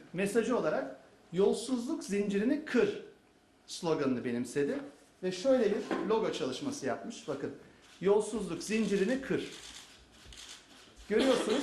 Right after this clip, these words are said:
burada beyazla ifade edilen, ak ile ifade edilen kişiler el ele vermiş bir yolsuzluk, hırsızlık ve rüşvet zincirinin halkası olan kişiler. Bu zincirin parçası olan kişiler.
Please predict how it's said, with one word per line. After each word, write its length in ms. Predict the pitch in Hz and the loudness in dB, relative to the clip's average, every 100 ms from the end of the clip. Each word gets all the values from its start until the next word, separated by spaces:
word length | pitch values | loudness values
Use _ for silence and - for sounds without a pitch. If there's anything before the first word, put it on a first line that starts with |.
| 233 | 4
burada 560 | 233 233 247 247 - - 170 | 4 4 2 0 -6 -18 -4
beyazla 720 | 180 220 240 220 180 139 - - | 2 4 4 2 0 0 -2 -8
ifade 400 | - 156 147 135 | -4 0 0 -2
edilen, 420 | 135 165 233 302 - | -2 -2 -2 -4 -4
ak 200 | 214 233 - - 165 | -2 -2 -4 -10 -4
ile 240 | 147 135 | 0 0
ifade 380 | 160 175 156 147 | 0 -2 0 0
edilen 420 | 139 131 120 - - - - - | 0 0 -2 -4 -14 -20 -20 -6
kişiler 600 | 208 - 190 240 277 - 226 | -2 0 2 2 2 -2 0
el 140 | 214 | 2
ele 220 | 185 170 | 4 4
vermiş 480 | 170 170 - - - | 4 2 2 -2 -4
bir 140 | 214 | -2
yolsuzluk, 600 | 196 196 196 185 151 226 - - - - | 2 2 0 -4 -6 -8 -10 -20 -14 0
hırsızlık 500 | 202 202 185 175 262 - - - | 2 2 0 -2 -6 -10 -20 -2
ve 160 | 202 196 | 2 2
rüşvet 400 | 196 - 240 233 | 0 0 -2 0
zincirinin 640 | 185 170 160 160 277 285 - - - - | -2 0 0 0 0 -2 -6 -18 -16 -2
halkası 500 | 202 202 226 - 214 | 0 2 2 0 0
olan 300 | 147 120 - | 2 0 -4
kişiler. 460 | - - 107 - - - _ - - _ _ _ 196 | -8 -8 -10 -10 -18 -20 _ -20 -20 _ _ _ -2
Bu 80 | |
zincirin 440 | 208 185 160 202 254 | 0 0 0 0 0
parçası 480 | 208 175 196 - 180 | 2 0 0 -2 0
olan 260 | 139 127 | 0 -2
kişiler. 360 | 135 - 117 | -8 -8 -6